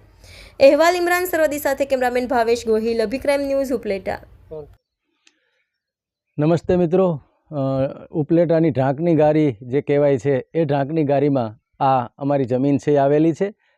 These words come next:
Speaker 2: ત્યાં આ હોકળો છે, એ હોકળાનું નામ, અ, કદાચ હું ન ભૂલતો હોય તો ગોમટો હોકળો, એવો કંઈક, એ હોકળાનું નામ છે.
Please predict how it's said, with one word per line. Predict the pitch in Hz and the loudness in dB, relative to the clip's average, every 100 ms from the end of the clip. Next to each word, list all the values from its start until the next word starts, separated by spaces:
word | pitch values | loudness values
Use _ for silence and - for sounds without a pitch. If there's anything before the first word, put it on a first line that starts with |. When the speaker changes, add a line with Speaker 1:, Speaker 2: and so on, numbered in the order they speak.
| _ | _
Speaker 2:
ત્યાં | 156 151 135 110 _ _ _ _ _ | -2 0 -2 -6 _ _ _ _ _
આ | 151 | 0
હોકળો | 135 143 175 185 | 0 0 0 0
છે, | - | 0
એ | 196 | 0
હોકળાનું | 170 143 165 165 165 | 0 0 0 -2 -2
નામ, | 156 160 160 147 | 0 0 -2 -4
અ, | - 139 143 139 - - | -8 -4 -4 -4 -8 -4
કદાચ | 147 165 151 | 0 0 2
હું | 151 | 0
ન | 151 | 0
ભૂલતો | 151 147 147 | 0 -2 0
હોય | 151 | 0
તો | 147 135 | 0 0
ગોમટો | 135 147 156 156 | 0 0 0 0
હોકળો, | 135 135 143 127 - - | 0 0 0 -2 -4 -2
એવો | 143 | 0
કંઈક, | 139 139 110 - | 0 -2 -4 -8
એ | 131 | -4
હોકળાનું | 135 135 123 147 127 | -2 -2 0 0 0
નામ | 123 135 | -2 -4
છે. | 120 147 | -2 -2